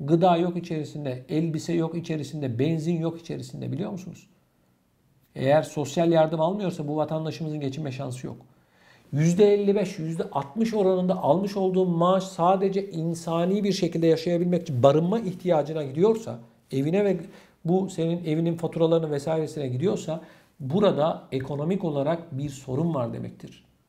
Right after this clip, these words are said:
Eskiden bu rakam yüzde otuzdu, yüzde otuz beşti arkadaşlar Avrupa'da. Yani kazandığının yüzde otuzda, yüzde otuz beşini kirayla ve faturalara ödüyordu. Avrupa fakirleşiyor.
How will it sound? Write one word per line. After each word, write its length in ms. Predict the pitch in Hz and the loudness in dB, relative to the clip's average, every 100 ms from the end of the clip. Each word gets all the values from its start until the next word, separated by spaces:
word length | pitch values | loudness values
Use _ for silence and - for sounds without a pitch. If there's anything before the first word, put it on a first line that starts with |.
| _ _ _ _ | _ _ _ _
Eskiden 560 | 139 139 - 175 175 170 | -6 -4 0 2 4 4
bu 80 | 185 | 4
rakam 300 | 180 190 180 | 4 2 0
yüzde 220 | 160 160 | 0 0
otuzdu, 540 | 160 - 202 160 110 - | -2 -2 -4 -4 -6 -6
yüzde 260 | 139 143 | -8 -6
otuz 300 | 160 - 170 | -8 -8 -4
beşti 260 | 180 185 - | -2 -2 -4
arkadaşlar 580 | 139 151 151 - - - _ _ _ - | -8 -8 -10 -12 -16 -18 _ _ _ -10
Avrupa'da. 540 | 127 135 127 - 127 - _ _ _ | -8 -6 -6 -8 -8 -12 _ _ _
Yani 220 | 156 127 | -2 0
kazandığının 460 | 127 165 170 151 165 | 0 2 2 2 0
yüzde 240 | 170 165 | 0 0
otuzda, 360 | 170 143 170 170 | 0 -2 -4 -2
yüzde 180 | 160 160 | 0 -2
otuz 260 | 160 175 | -4 -4
beşini 380 | 156 127 160 156 156 - - - | -4 -4 -4 -4 -6 -16 -20 -8
kirayla 440 | - 190 160 165 | 4 6 8 6
ve 100 | 190 | 2
faturalara 440 | 180 160 165 156 151 | 0 -2 0 2 0
ödüyordu. 360 | 135 123 113 - - - _ _ - | 0 -2 -4 -10 -18 -20 _ _ 2
Avrupa 420 | 127 165 202 208 | 4 4 2 0
fakirleşiyor. 760 | - 170 185 180 170 - 226 | 0 -2 0 0 0 -2 -4